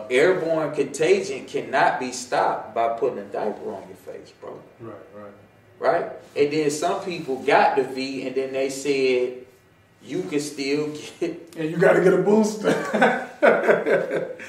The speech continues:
Speaker 2: Right.
Speaker 1: You see what I mean?
Speaker 2: Right, right, right.
Speaker 1: Now, these the same people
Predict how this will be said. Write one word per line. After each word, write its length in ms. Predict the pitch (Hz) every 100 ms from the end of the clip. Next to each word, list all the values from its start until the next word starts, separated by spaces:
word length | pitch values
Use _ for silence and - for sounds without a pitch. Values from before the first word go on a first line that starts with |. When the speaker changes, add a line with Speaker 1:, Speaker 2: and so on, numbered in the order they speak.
| - - -
Speaker 2:
Right. 240 | 135 135
Speaker 1:
You 60 | -
see 180 | 170 175
what 140 | 175
I 80 | 175
mean? 340 | 185 202 202
Speaker 2:
Right, 200 | 156 123
right, 300 | 113 117 107
right. 80 | 110
Speaker 1:
Now, 180 | 156 156
these 320 | 180 240 214
the 80 | 190
same 480 | - 214 214 196 180
people 580 | 233 277 - 175 185